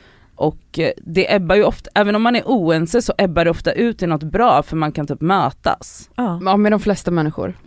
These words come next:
Speaker 1: Ja.
Speaker 2: Ja.
Speaker 3: Och med vissa andra människor så
Speaker 2: Då får man säga hej då.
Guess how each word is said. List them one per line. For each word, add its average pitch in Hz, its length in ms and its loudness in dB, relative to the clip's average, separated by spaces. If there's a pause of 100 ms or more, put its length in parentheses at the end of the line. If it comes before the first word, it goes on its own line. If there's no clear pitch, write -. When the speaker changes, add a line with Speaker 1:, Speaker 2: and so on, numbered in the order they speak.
Speaker 1:
Ja. - 300 -4
Speaker 2:
Ja. 190 260 -4 (140)
Speaker 3:
Och - 220 -2
med 208 120 4
vissa 196 260 0
andra 175 160 2
människor 151 420 0
så 147 460 -4 (1200)
Speaker 2:
Då 247 80 -4
får 277 80 -4
man 294 100 0
säga 320 120 0
hej 320 100 2
då. 349 200 0